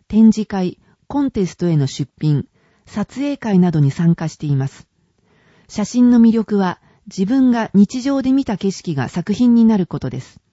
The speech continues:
皆さんも写真に興味を持っていただけたら幸いです。写真、写真の説明。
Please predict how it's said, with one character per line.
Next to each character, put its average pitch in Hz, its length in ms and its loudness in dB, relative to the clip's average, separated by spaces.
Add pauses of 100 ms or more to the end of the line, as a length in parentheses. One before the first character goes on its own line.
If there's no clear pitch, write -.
(760)
皆 233 180 4
さ 233 160 -2
ん 175 100 8
も 143 220 0 (140)
写 - 180 -6
真 262 260 0
に 262 120 0
興 294 240 -2
味 247 140 6
を 185 60 6
持 196 120 6
っ 202 40 -2
て - 140 -8
い 147 80 -4
た - 80 -6
だ 190 140 -4
け 190 100 -6
た 196 120 -6
ら 151 100 -4
幸 151 380 -6
い 139 80 -6
で 131 100 -6
す。 - 220 -20 (1040)
写 - 180 -6
真、 202 380 2 (340)
写 226 180 -6
真 254 240 -2
の 240 80 0
説 202 280 -4
明。 170 280 -2